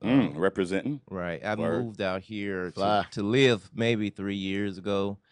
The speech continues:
Speaker 2: but I actually, um, when I was in college, my college days, um, I graduated from Memphis College of Art, and
Speaker 3: Man.
Speaker 2: trying to be an overachiever. <laughs>
Speaker 3: Over the park.
Speaker 2: Um, I was awarded a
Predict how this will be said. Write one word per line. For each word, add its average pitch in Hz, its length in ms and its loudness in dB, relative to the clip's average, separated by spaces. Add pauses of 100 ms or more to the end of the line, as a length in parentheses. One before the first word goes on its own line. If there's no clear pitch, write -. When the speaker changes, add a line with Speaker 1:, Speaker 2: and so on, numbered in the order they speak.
(340)
Speaker 2:
but 104 240 6
I 92 140 2
actually, 104 680 0
um, 78 600 -4 (420)
when 95 160 -6
I 90 180 -2 (300)
was - 100 -12
in 95 140 -6
college, 92 440 2
my 85 140 -6
college 95 480 -2
days, 78 540 -6
um, 71 640 -10 (400)
I 107 80 -2
graduated 120 420 2
from 98 120 -4
Memphis 104 200 -4
College 101 300 0
of 82 100 -16
Art, 98 340 -2 (720)
and 85 640 0
Speaker 3:
Man. 117 300 2
Speaker 2:
trying 113 440 2
to - 80 -16 (220)
be 127 120 2
an 113 160 4
overachiever. 120 1000 0 (120)
<laughs> 202 220 0
Speaker 3:
Over 110 240 4
the 135 80 2
park. 117 420 6 (120)
Speaker 2:
Um, 98 760 4 (520)
I 107 120 4
was 113 180 2
awarded 104 460 4
a 85 320 0